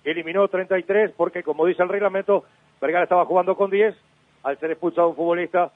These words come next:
treinta y tres debe eliminar uno de los futbolistas, no pude ver, porque vinieron a la arenga todos,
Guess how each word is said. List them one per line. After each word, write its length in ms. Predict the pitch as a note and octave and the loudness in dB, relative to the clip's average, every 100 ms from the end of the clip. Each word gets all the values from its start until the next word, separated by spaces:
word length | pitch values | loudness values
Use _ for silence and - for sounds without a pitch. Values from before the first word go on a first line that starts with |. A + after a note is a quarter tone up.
| _ _ _ - | _ _ _ -6
treinta 240 | E3+ E3 | -4 -4
y 40 | |
tres 240 | E3 F#3+ D3+ | -2 -2 2
debe 340 | G3+ G3 G3 | 2 2 0
eliminar 500 | D#3+ E3+ E3+ E3+ F3+ D#3+ | -4 -6 -4 -2 -2 -2
uno 220 | F#3+ F#3+ | -2 2
de 60 | |
los 100 | G3 | 2
futbolistas, 400 | D#3+ G3 G3 F#3+ | 2 0 0 0
no 120 | F3+ G3 | -2 -2
pude 260 | G3+ F#3+ | 2 4
ver, 260 | F3+ E3 C3+ _ _ | 2 0 -4 _ _
porque 220 | E3 D3 | -8 -6
vinieron 440 | E3 F3 F#3+ F#3 F3+ | -6 -6 -4 -2 -2
a 120 | E3 | -2
la 100 | F3 | 0
arenga 360 | F3+ G3 F#3+ E3+ | 0 -2 -2 -2
todos, 400 | F#3+ F#3 F#3 - | 2 2 2 -2